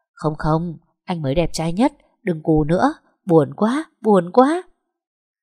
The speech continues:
Mấy đứa nhóc đuổi nhau vòng vòng quanh nhà.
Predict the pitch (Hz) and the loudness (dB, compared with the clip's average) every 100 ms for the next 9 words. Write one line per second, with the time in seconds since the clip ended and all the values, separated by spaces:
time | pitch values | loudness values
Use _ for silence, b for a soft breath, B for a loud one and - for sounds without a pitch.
0 | _ _ 170 156 165 165 240 233 175 151 | _ _ -2 2 2 2 0 -2 0 0
1 | 117 156 160 156 139 131 131 113 156 160 | 0 0 0 0 0 2 0 0 -4 -2
2 | 151 127 117 | -2 -2 -4